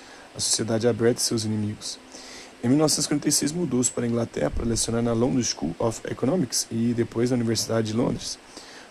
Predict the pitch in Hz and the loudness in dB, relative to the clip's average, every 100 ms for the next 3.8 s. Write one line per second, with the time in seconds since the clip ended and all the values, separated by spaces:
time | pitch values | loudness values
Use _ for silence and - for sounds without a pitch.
0 | - 120 127 131 127 - 127 117 151 127 | -4 2 6 6 6 4 4 6 6 6
1 | 117 117 104 - - - - - 143 - | 4 4 0 0 -2 0 2 2 0 -2
2 | 139 127 113 123 120 117 - 117 113 - | 2 2 2 2 2 0 0 0 0 0
3 | 110 110 - 120 107 - - | 0 0 0 -4 -4 -6 -8